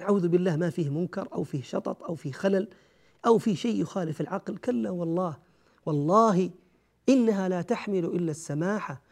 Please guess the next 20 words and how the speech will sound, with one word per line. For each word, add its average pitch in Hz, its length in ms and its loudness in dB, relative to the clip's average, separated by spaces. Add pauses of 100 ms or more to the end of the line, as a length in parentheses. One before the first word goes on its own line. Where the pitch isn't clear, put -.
(220)
والخير 165 600 -2 (600)
والبر 156 580 2 (380)
والإحسان 180 840 -4 (640)
وكل 294 640 4
فضيلة، 226 580 -2 (360)
تلك 269 260 -4
هي 190 220 0
أوامر 165 460 -4
الله 143 300 -6
عز 135 240 -8
وجل، 135 380 -4 (320)
ولم 247 340 8
ينه 254 340 4
عن 208 200 0
نهي 220 480 2 (420)
إلا 240 300 0
وفيه، 160 380 -4
نعوذ 160 360 -4
بالله، 156 300 -2
السوء 220 420 -4